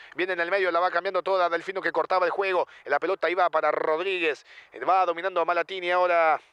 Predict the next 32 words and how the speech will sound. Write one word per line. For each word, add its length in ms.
el 140
balón. 420
Malatini 360
lo 120
buscaba 260
a 20
su 120
compañero. 640
Era 280
el 60
número 240
once, 180
Mendoza. 640
Se 720
pierde 300
la 100
pelota 260
por 140
el 80
lateral. 360
Será 220
para 160
Chape 220
Pintura. 320
Va 80
jugando 260
rápidamente 500
para 220
Gustavo 380
Balcázar. 460
Pierde 320
ahora. 420